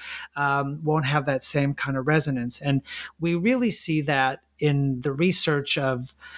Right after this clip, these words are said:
um, you know, elderly people who are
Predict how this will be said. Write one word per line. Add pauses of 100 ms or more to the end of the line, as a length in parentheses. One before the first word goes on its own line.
(240)
um, (160)
you
know,
elderly
people
who
are